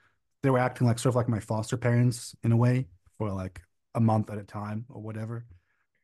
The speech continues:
And I mean, she was Dutch, but her, her husband, Kevin, is American. So I pretty much spent even more time in, in an English speaking environment. So for me, it's a fifty fifty. When I came back to Czech Republic,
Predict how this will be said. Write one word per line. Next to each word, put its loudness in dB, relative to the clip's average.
And 2
I -4
mean, 4
she -2
was 2
Dutch, -2
but -4
her, 0
her 0
husband, 0
Kevin, 2
is -6
American. 0
So -6
I -6
pretty 2
much 2
spent -2
even 0
more 4
time -4
in, -8
in -6
an 0
English 0
speaking -4
environment. 0
So -2
for 4
me, 4
it's 0
a -4
fifty -4
fifty. -4
When 2
I 4
came 2
back 0
to -6
Czech -4
Republic, -6